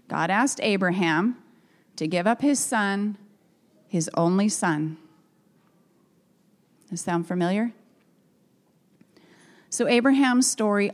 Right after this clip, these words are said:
also raises a lot of questions that I don't think are answered very thoroughly very often. But the key is this.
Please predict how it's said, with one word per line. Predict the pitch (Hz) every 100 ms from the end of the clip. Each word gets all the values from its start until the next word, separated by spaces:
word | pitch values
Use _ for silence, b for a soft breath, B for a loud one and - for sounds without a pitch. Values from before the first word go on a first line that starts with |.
| -
also | 226 262 269 262
raises | 208 185 180 190 185
a | 180
lot | 175
of | 175
questions | - 160 - 190 185
that | 214
I | 214
don't | 214 226 262 302 294
think | - 220 208
are | 208 208 -
answered | 190 196 - 196 190 185 B B B B _ -
very | 214 214
thoroughly | 202 - - 294 262 190 170 170 170 B -
very | 196 185 180
often. | 185 185 - - 165 - _ _ _ _ b b b
But | - 202
the | 190
key | - 220
is | 196 185
this. | 269 196 175 -